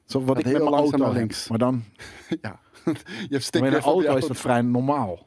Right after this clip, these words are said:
Speaker 2: Ja.
Speaker 1: Dat de auto niet goed uitgeleid
Speaker 2: Ja,
Speaker 1: is,
Speaker 2: je
Speaker 1: dat die een
Speaker 2: controle
Speaker 1: kant
Speaker 2: niet.
Speaker 1: op gaat. Nee, dat heb ik gelukkig ook nog nooit gehad. Dus ik, daarom wist ik ook niet wat het was.
Speaker 2: Ik heb, eh, ja, ik heb het bij die PlayStation controller. En het,
Speaker 1: Heel
Speaker 2: het
Speaker 1: irritant.
Speaker 2: lijkt steeds erger, eh, te
Speaker 1: Ja,
Speaker 2: worden.
Speaker 1: dan moet je
Speaker 2: Dus,
Speaker 1: een nieuwe
Speaker 2: eh,
Speaker 1: kopen, hè?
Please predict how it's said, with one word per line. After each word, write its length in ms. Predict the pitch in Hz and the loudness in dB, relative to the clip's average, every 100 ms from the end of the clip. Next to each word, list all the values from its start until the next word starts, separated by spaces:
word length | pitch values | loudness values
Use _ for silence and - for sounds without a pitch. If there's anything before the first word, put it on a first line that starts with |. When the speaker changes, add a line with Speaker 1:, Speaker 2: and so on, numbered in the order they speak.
| - - - _ | -20 -20 -20 _
Speaker 2:
Ja. 80 | 147 | -4
Speaker 1:
Dat 80 | 123 | 0
de 60 | |
auto 240 | 123 131 127 | 2 2 2
niet 160 | 131 | 2
goed 180 | - 135 | 2 2
uitgeleid 360 | 120 127 123 143 | 2 0 2 0
Speaker 2:
Ja, 60 | |
Speaker 1:
is, 60 | 165 | 2
Speaker 2:
je 40 | 139 | 2
Speaker 1:
dat 80 | |
die 80 | 143 | 2
een 40 | 147 | 4
Speaker 2:
controle 200 | 185 190 | 4 4
Speaker 1:
kant 120 | 143 | 2
Speaker 2:
niet. 80 | 170 | 0
Speaker 1:
op 100 | 135 | 0
gaat. 240 | 131 117 | 0 0
Nee, 240 | 120 175 117 | 2 2 2
dat 120 | 123 | 2
heb 120 | 131 | 0
ik 60 | 147 | 0
gelukkig 360 | - 139 - | 2 2 2
ook 120 | 127 117 | -2 0
nog 100 | 110 | 0
nooit 180 | 110 | 0
gehad. 200 | 101 110 | 0 -2
Dus 100 | 143 | 0
ik, 200 | 110 117 120 | -2 0 0
daarom 180 | 120 | 2
wist 160 | 120 117 | 2 0
ik 100 | 120 | -2
ook 80 | 104 | -2
niet 140 | 113 | -2
wat 120 | 110 | -2
het 120 | 101 92 | -6 -4
was. 280 | 98 - - | -4 -4 -6
Speaker 2:
Ik 100 | 120 | -4
heb, 120 | 123 | -2
eh, 140 | 113 | 0
ja, 140 | 120 110 | 0 -2
ik 60 | |
heb 80 | 123 | -2
het 80 | 131 | 0
bij 80 | 123 | 0
die 100 | 120 | -2
PlayStation 520 | 117 117 113 107 - | -2 -2 -2 -8 -8
controller. 420 | 104 104 113 98 | -12 -14 -12 -10
En 140 | - 104 | -8 -2
het, 80 | 117 | 2
Speaker 1:
Heel 100 | 160 | 2
Speaker 2:
het 80 | |
Speaker 1:
irritant. 260 | 139 104 120 | 2 0 0
Speaker 2:
lijkt 140 | 156 | -2
steeds 220 | - 139 120 | 0 -2 0
erger, 420 | 120 117 107 101 | -2 -2 -6 -8
eh, 240 | 101 98 98 101 | -8 -8 -8 -10
te 100 | 101 | -10
Speaker 1:
Ja, 0 | |
Speaker 2:
worden. 220 | 98 92 | -8 -6
Speaker 1:
dan 100 | 95 | -6
moet 100 | 90 | -4
je 60 | 98 | -2
Speaker 2:
Dus, 20 | |
Speaker 1:
een 40 | 104 | 0
nieuwe 120 | 143 156 | 0 0
Speaker 2:
eh, 60 | |
Speaker 1:
kopen, 300 | 139 95 | -2 -2
hè? 60 | 113 | -4